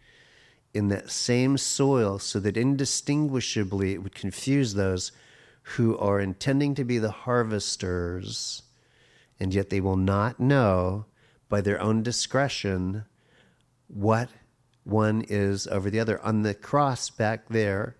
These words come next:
it was always my heart, all the way back in Calvary Rogue River, to have a cross and wheat.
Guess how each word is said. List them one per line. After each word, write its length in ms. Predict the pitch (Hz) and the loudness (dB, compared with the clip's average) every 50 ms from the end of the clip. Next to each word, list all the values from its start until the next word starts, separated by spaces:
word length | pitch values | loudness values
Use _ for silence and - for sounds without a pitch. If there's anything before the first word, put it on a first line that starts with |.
| _ _ _ _ _ _ _ _ _ _ | _ _ _ _ _ _ _ _ _ _
it 80 | - 113 | -2 0
was 140 | 113 101 107 | 2 2 4
always 280 | 104 110 120 123 117 | 4 4 4 2 2
my 140 | 139 135 131 | 2 0 2
heart, 220 | 123 127 113 104 | 2 2 0 0
all 80 | 101 104 | 0 0
the 60 | 101 | 0
way 140 | 104 104 104 | 0 -2 0
back 260 | 101 107 104 101 - | 0 0 -2 -2 -2
in 240 | 110 101 98 92 92 - _ _ _ _ _ _ | -4 -4 -4 -4 -6 -10 _ _ _ _ _ _
Calvary 520 | - 127 113 110 107 110 101 95 98 101 - _ _ _ _ _ _ _ _ | -2 0 0 2 2 0 0 0 -2 -4 -10 _ _ _ _ _ _ _ _
Rogue 280 | 117 113 110 104 92 98 | 0 2 2 2 2 2
River, 640 | 101 113 123 123 117 104 95 90 95 98 104 107 - _ _ _ _ _ _ _ _ _ _ _ | 2 4 4 2 2 0 0 2 0 0 -2 -6 -10 _ _ _ _ _ _ _ _ _ _ _
to 140 | - - 117 | -8 -6 -4
have 300 | 98 92 107 104 101 98 | -4 -2 -2 -2 -2 -2
a 60 | 113 | -4
cross 680 | - - - - 120 107 98 95 98 104 - - - - | -6 -6 -6 -2 0 2 2 2 0 -2 -4 -8 -8 -8
and 260 | - - 104 98 104 104 | -8 -8 -4 -4 -2 0
wheat. 440 | 127 143 107 - - - - - | 0 0 0 -2 -4 -10 -18 -20